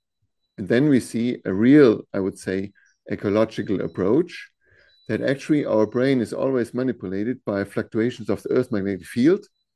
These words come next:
And the Earth's magnetic field is highly dependent on the sun wind, and the sun wind is highly dependent on planet constellations. And then you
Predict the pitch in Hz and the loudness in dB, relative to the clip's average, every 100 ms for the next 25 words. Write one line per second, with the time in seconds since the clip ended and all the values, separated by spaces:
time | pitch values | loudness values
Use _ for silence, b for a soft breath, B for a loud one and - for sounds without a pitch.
0 | _ _ _ _ _ _ b b b b | _ _ _ _ _ _ b b b b
1 | - 104 123 131 120 107 104 - 165 143 | -4 4 4 4 2 0 -2 -2 2 2
2 | 98 _ _ _ _ _ _ - - 127 | 0 _ _ _ _ _ _ -18 -6 0
3 | 147 127 104 117 120 113 113 98 - 135 | 2 2 -2 -6 -4 -4 -4 -8 -4 0
4 | 156 110 165 - _ _ _ _ b b | 2 2 0 -8 _ _ _ _ b b
5 | b - 95 - 151 165 113 147 - - | b -12 -12 -2 0 2 2 0 -4 -4
6 | 113 120 120 - 113 117 117 107 107 113 | -2 2 2 0 -4 -2 0 0 -2 -4
7 | _ _ - 117 117 - 107 - 107 107 | _ _ -2 0 0 -2 -8 -2 0 -2
8 | - 104 - _ _ _ _ _ _ _ | -4 -14 -16 _ _ _ _ _ _ _
9 | _ _ _ _ _ 107 98 143 165 143 | _ _ _ _ _ -4 2 2 4 4
10 | 127 117 110 | 4 4 0